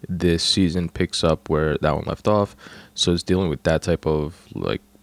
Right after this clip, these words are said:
police brutality, but in the setting of a, of a prison, which is, you know, more C O brutality. But,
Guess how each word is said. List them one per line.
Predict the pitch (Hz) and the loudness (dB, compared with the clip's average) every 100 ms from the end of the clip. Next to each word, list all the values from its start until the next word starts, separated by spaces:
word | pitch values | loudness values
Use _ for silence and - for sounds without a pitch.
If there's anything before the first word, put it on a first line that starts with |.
| - | -8
police | - 110 113 | 0 0 2
brutality, | 113 - 107 110 107 104 | 2 2 2 2 2 2
but | 85 82 | 2 0
in | 82 | 0
the | 85 | -2
setting | 82 82 85 | 0 0 0
of | 82 78 | 0 0
a, | 76 71 71 _ _ - - | 0 0 -4 _ _ -14 -6
of | 117 | -2
a | 76 69 | -2 -2
prison, | - 101 90 95 95 - | 0 0 0 -4 -8 -6
which | 73 78 | -4 -2
is, | 73 71 - | -4 -4 -6
you | 71 | -4
know, | 76 | -2
more | 73 71 - | 0 0 -2
C | - - 80 | -2 0 2
O | 80 | 2
brutality. | - 87 85 85 87 90 - - - - - _ _ _ _ - | 0 -2 2 2 2 0 -6 -20 -20 -20 -20 _ _ _ _ -10
But, | 90 87 92 80 78 - - - | -4 2 4 4 0 -4 -12 -14